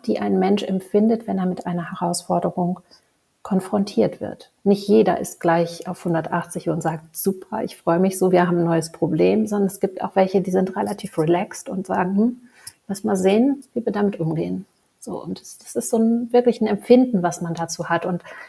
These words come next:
das ist eben darstellbar. Und alles, was über ha-, diesem grauen Balken liegt, ist eine sogenannte hohe Denkpräferenz. Das bedeutet, der Mensch, der dort seine, ähm, Punkte angesiedelt hat,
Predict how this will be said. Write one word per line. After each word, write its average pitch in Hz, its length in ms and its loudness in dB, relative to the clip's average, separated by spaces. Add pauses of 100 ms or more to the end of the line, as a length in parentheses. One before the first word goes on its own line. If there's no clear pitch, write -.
(280)
das 196 140 4
ist 226 200 6
eben 202 340 6
darstellbar. 160 840 -2 (1300)
Und 208 220 4
alles, 190 380 6
was - 360 0
über 214 520 4
ha-, 214 160 -4 (140)
diesem 208 360 4
grauen 180 400 0
Balken 175 460 2
liegt, 202 280 0
ist - 160 -8
eine 180 220 0
sogenannte 180 680 -2
hohe 226 260 8
Denkpräferenz. 160 1200 -2 (260)
Das - 240 -4
bedeutet, 196 580 0 (200)
der 160 80 -2
Mensch, 196 600 0 (600)
der 180 80 -4
dort 190 440 2
seine, 175 540 0 (220)
ähm, 170 640 -6 (320)
Punkte 180 360 -2
angesiedelt 190 720 2
hat, 254 220 0